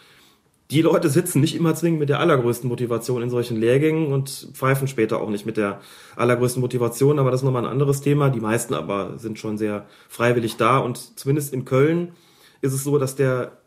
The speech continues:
deutlich größte Teil der Schiedsrichterkandidaten unter achtzehn Jahre ist. Also wir haben erheblich mehr Ka-, äh, minderjährige Kandidaten, die Schiedsrichter werden wollen, als Volljährige. Ähm, das hat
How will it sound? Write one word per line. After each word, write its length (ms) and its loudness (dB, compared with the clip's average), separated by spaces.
deutlich 480 2
größte 380 -2
Teil 480 0
der 60 4
Schiedsrichterkandidaten 1120 0
unter 380 2
achtzehn 280 -4
Jahre 260 -2
ist. 300 -2
Also 160 -8
wir 60 -6
haben 60 -6
erheblich 380 -4
mehr 340 -4
Ka-, 220 -12
äh, 320 -8
minderjährige 540 4
Kandidaten, 500 0
die 80 -6
Schiedsrichter 400 -4
werden 240 0
wollen, 340 0
als 160 -2
Volljährige. 720 4
Ähm, 400 0
das 440 -4
hat 240 -8